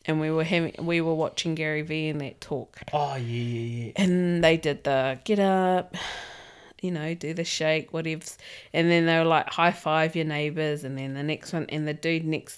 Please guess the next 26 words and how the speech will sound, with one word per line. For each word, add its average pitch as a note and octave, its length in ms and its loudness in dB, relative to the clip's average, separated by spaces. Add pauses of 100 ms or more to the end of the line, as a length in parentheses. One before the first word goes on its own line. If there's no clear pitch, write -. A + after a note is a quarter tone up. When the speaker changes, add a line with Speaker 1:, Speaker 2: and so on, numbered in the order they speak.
Speaker 1:
to F#3 80 -2
me, G#3+ 300 0 (180)
Speaker 2:
Yeah. D3 240 6 (180)
Speaker 1:
he G#3+ 180 2
high G#3 320 6
fived G3 380 4
me F3+ 180 0
so F#3 380 0
hard F3 540 0 (760)
that F3 300 8
I F3 1200 4 (100)
was F#3 320 0
trying F3 300 2
my E3+ 120 2
hardest E3+ 480 0
not F3+ 260 -2
to, - 200 -10
I E3 100 2
was D#3 200 -2
looking F#3 340 -4
at E3 80 -2
him E3 180 -2
as D#3+ 140 -8
if E3+ 180 -8
to G3 100 -10
go. F3 360 -6